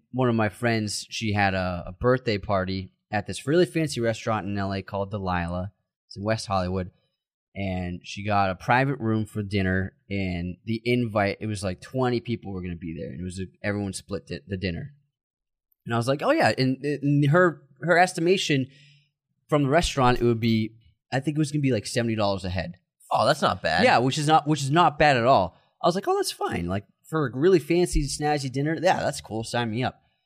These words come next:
Speaker 1: And so we get there, and we get to the private room.
Speaker 2: Can I guess what happened?
Speaker 1: Sure.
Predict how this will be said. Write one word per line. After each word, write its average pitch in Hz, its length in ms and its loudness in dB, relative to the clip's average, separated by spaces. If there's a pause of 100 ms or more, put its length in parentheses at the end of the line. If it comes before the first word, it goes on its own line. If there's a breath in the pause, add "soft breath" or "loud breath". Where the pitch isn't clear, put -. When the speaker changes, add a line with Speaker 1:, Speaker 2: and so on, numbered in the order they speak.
(340)
Speaker 1:
And 107 400 -2
so 120 160 -4
we 113 80 -2
get 160 320 0
there, 131 440 2
and 120 80 -6
we 117 80 -2
get 127 120 -4
to 135 60 -2
the 117 120 -4
private 127 300 0
room. 123 320 -4 (400)
Speaker 2:
Can 120 100 0
I 107 60 2
guess 104 280 0
what 95 100 0
happened? 98 340 -2 (520)
Speaker 1:
Sure. - 220 -8